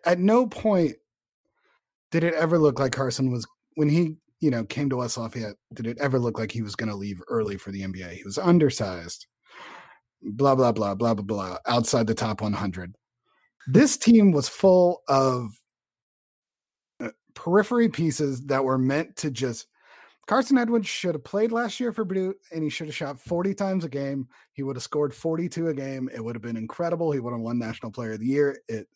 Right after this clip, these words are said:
it is, <sighs> would have been so much fun. Instead, uh, we were forced into this kind of a transitional year where we, we didn't have the guy. We didn't have the lead guard. Um, we had nice pieces around us, and it, and it,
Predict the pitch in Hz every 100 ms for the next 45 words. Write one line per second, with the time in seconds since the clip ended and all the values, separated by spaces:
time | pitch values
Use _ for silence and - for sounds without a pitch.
0 | _ 113 104 101 101 _ _ _ _ _
1 | _ _ _ - - - - 104 117 110
2 | 143 135 - 101 - _ _ _ _ _
3 | _ - 156 - 226 220 202 - 156 143
4 | 135 131 120 - - _ 165 170 165 151
5 | 185 - 165 156 147 135 - 151 139 131
6 | 123 113 139 135 135 131 131 117 117 113
7 | 113 113 - _ _ _ - _ 165 196
8 | - 170 196 240 202 202 151 120 95 147
9 | 185 190 214 202 170 156 151 135 127 120
10 | 123 - 127 120 117 113 _ 156 151 127
11 | 120 139 - 165 147 151 135 127 139 151
12 | 147 - 127 123 _ _ _ _ - 131
13 | 127 120 117